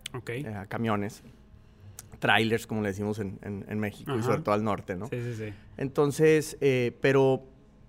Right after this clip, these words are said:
Speaker 2: mi cosquillita de comprador me, me obligó a buscar proveedores. Primero aquí en Estados Unidos,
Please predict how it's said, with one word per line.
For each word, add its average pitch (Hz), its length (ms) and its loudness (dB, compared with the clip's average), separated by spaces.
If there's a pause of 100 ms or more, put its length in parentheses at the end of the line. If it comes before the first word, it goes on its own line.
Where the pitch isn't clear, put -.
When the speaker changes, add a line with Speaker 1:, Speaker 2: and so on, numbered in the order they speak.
Speaker 2:
mi 143 220 0
cosquillita 151 840 0
de 160 160 0
comprador 135 880 4 (420)
me, 127 320 -2
me 110 680 -4
obligó 123 840 0 (200)
a 110 280 -4
buscar 113 640 -4 (320)
proveedores. 101 640 -4 (540)
Primero 127 340 2
aquí 143 160 0
en 147 80 2
Estados 143 380 0
Unidos, 139 480 -2